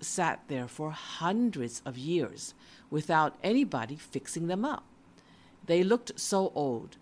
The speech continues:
They felt so old. I could feel the history. Most remarkable is, like, I read about some ancient heroes or philosophers,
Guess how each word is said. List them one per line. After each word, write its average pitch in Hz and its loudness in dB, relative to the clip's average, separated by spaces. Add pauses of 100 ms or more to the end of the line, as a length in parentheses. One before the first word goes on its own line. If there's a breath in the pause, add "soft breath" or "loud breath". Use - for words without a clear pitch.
(220)
They 220 2
felt 262 0
so - -2
old. - -8 (500 loud breath)
I 190 2
could 190 2
feel 233 4
the 139 -6
history. - -8 (1200)
Most 180 2
remarkable 156 0 (100)
is, 160 -2 (380 loud breath)
like, 170 2
I 185 4
read 202 6
about 165 2
some 131 -4 (100)
ancient 202 -2
heroes 165 0
or 143 -4
philosophers, - -6